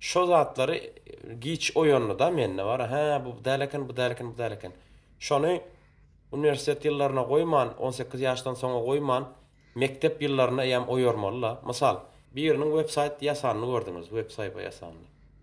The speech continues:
siziň ýasamak içiňizden geçdimi? Şong ugruna gitmeli, ýasamaly, şony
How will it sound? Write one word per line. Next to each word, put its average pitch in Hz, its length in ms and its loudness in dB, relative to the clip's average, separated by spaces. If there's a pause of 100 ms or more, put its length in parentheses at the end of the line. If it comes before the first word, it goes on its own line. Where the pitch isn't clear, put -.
(360)
siziň 143 220 -4 (100)
ýasamak 139 720 0
içiňizden 131 460 0
geçdimi? 139 520 2 (600)
Şong - 280 2
ugruna 143 480 4
gitmeli, 147 480 6 (280)
ýasamaly, 143 580 4
şony 92 260 -2